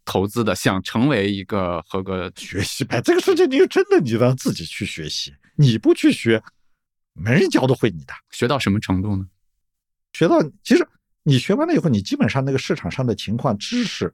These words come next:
Speaker 2: 你就看得懂了。
Speaker 1: 嗯。
Speaker 2: 你真的叫懂，他做这件事情大概是个什么样，你最起码的这些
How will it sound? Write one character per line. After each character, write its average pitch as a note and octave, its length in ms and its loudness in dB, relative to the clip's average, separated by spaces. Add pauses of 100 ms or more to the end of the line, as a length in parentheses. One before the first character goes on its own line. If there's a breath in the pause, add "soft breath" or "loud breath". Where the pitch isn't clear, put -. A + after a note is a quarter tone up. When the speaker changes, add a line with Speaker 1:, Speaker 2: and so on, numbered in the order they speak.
Speaker 2:
你 F#2+ 100 -2
就 A#2 100 0
看 G#3 200 -2
得 D4 80 4
懂 F2+ 240 -2
了。 A2 260 0 (380)
Speaker 1:
嗯。 G2+ 200 -10
Speaker 2:
你 D3 120 4
真 C4+ 180 2
的 F4 80 4
叫 E3+ 160 4 (100)
懂， - 160 0 (440)
他 - 120 -4
做 D#3+ 200 2
这 F3+ 160 0
件 A#2 180 2
事 G#2 160 -4
情 F#2+ 180 -2
大 C3 120 -2
概 C3 100 2
是 B2 160 -2
个 A#2+ 80 0
什 A2 100 0
么 C3+ 80 0
样， B2+ 80 0 (520)
你 F#3 180 4
最 F4 240 6
起 - 240 0
码 F#3+ 260 2
的 C3 120 4
这 C#3+ 180 2
些 B2+ 240 4